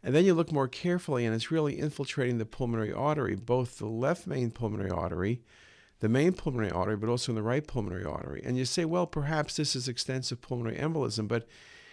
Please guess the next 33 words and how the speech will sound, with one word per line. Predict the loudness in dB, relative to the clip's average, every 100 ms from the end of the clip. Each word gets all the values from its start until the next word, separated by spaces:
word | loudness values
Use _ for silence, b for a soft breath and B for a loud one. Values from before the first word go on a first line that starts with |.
| B
you | 0
know, | 4
when | 4
you | 2
have | 0 2
P | 4
E, | 4 2 2
you | 2
still | 2 2 2
usually | 2 0 0 0
see | 0 0
the | -2
vessel | -2 -2 0 -2
rim, | 0 0 0 -2
and | -2
this | -2 -2
is | 0
not | 0
just | 0 -2 -2 b b -14
clot | -4 0 0
within | -2 -4 -4
the |
vessel, | -2 0 0 0 -2 B B B B
but | 0
the | 2
entire | 2 -2 -2 2 2
vessel | 2 0 2 4 4 2 -2 -6 B B
is | -4 -2
expanded. | 0 2 2 2 4 4 4 0 -4 -12 B B B B -10
Uh, | -4 0 2 0 -4 _ _
it's | -2 0 0
not | 4 4
a | 4